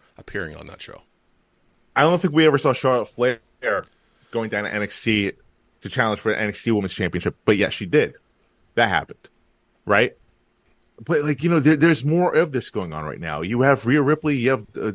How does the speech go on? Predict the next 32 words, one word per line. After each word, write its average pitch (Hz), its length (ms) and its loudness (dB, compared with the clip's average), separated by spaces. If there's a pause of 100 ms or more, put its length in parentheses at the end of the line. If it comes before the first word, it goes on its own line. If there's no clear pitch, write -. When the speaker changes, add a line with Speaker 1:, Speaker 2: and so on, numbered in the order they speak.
Speaker 2:
Dominic, 123 480 -2
uh, 113 80 4
Dominic 135 300 2
Mysterio 135 460 0 (220)
going 127 260 0
down 117 200 2
there, 101 80 0
you 107 60 2
have 120 100 -2
Baron 143 240 0
Corbin 143 280 -2
going 123 220 -4
down 120 200 -2
there. 110 100 -2
You, 117 180 -6
you 127 280 -2
know, 135 100 0
you 127 240 -2 (140)
try 165 160 0
and 151 80 0
bring 147 140 -2
more 139 200 2
eyes 131 300 2
to - 80 -8
N 117 80 -6
X - 120 -10
T. 127 160 -2 (240)
Who 185 80 0
better 214 300 8
than 208 160 6
the 196 80 6
man? 185 360 6